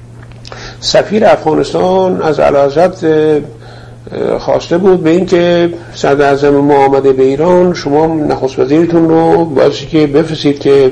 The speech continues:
به بازدیدی بکنه. و <clears throat> من، با سابقه‌ای که در بنگاه آبیاری داشتم، خودم رو آماده کردم که برم به افغانستان و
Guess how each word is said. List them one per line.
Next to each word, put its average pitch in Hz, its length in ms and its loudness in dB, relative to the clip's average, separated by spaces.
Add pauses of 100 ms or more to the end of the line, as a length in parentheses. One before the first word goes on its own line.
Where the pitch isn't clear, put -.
(160)
به 127 80 2
بازدیدی 127 500 2
بکنه. - 340 -4 (1200)
و 127 340 2 (420)
<clears throat> - 1800 -8
من، 180 220 2 (760)
با 180 160 4
سابقه‌ای 165 460 2
که 175 140 -2
در 147 180 2
بنگاه 139 300 0
آبیاری 139 480 2
داشتم، 185 640 2 (2750)
خودم 185 300 2
رو 180 60 2
آماده 160 340 2
کردم 180 320 0
که 165 420 -2 (180)
برم 156 260 2
به 117 140 2
افغانستان 113 560 -6 (1080)
و 147 440 2